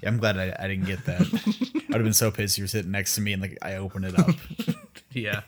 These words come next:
Speaker 1: You get your corny ass smile and you're just like, <laughs>
Speaker 2: Yeah, but
Speaker 1: Well, yeah. So you get Modelo's instead of
Speaker 2: Right.
Speaker 1: Michelob Ultras.
Speaker 2: Mm-hmm.
Speaker 1: Um, kinda fucked. They raised beer prices.
Speaker 2: They did.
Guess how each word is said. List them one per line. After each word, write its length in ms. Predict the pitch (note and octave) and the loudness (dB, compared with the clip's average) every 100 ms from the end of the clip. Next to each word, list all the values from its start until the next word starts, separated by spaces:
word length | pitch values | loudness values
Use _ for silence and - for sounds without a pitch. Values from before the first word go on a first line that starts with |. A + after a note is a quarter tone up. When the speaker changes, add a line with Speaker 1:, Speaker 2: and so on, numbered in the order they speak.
| - - - | -12 -18 -10
Speaker 1:
You 80 | F#2 | -8
get 80 | C#2 | -6
your 100 | F#2 | -6
corny 380 | - G#2+ G2+ G2+ | -2 -2 0 0
ass 180 | G2 | 2
smile 480 | - - A2 F#2+ G2 | 4 4 4 0 -2
and 100 | G2+ | -4
you're 120 | G2+ | -4
just 100 | G#2+ | -4
like, 1000 | C3+ C3 C#3 E3 G3+ D3 F#3 C4 A#3+ F4+ G4 F#4+ G4 | -4 -2 0 2 2 2 0 0 -2 -4 -6 -6 -6
<laughs> 1200 | A4 F4+ - _ _ - - - - - - - | -6 -8 -10 _ _ -20 -20 -20 -16 -16 -16 -12
Speaker 2:
Yeah, 300 | F#2+ E2+ E2+ - - - - - | -10 -8 -10 -12 -20 -20 -20 -12
but 280 | - - - - - - - _ _ _ _ - | -10 -10 -14 -20 -20 -20 -20 _ _ _ _ 2
Speaker 1:
Well, 120 | A2 | 4
yeah. 140 | B2+ - | 4 0
So 160 | A2 | 0
you 80 | G#2+ | 0
get 80 | A2 | 2
Modelo's 480 | G#2+ G2 G#2 A2 - _ | 0 0 0 -2 -6 _
instead 140 | - G#2+ | -4 0
of 60 | |
Speaker 2:
Right. 140 | G2 G2 | 0 0
Speaker 1:
Michelob 160 | G2+ | -2
Ultras. 480 | G2 G2 F#2+ F#2+ - - | -4 -6 -4 -4 -6 -8
Speaker 2:
Mm-hmm. 300 | A2 G#2 G2+ G#2 - | -4 -2 -2 -6 -8
Speaker 1:
Um, 440 | G2 G2 F#2+ F2+ F#2 - _ _ _ _ - | -6 -2 -2 -4 -8 -18 _ _ _ _ -6
kinda 160 | G#2 | -4
fucked. 320 | B2 A2+ - - _ - | 0 -2 -4 -18 _ -12
They 160 | G2+ G2 | -6 0
raised 280 | G#2+ A#2 A2+ | 2 2 2
beer 140 | B2+ | -2
prices. 560 | - F#2 - G2+ - - - - | -2 -2 -4 -4 -6 -8 -10 -6
Speaker 2:
They 100 | G2+ | -2
did. 380 | F#2+ F#2 F2+ | -2 -2 -4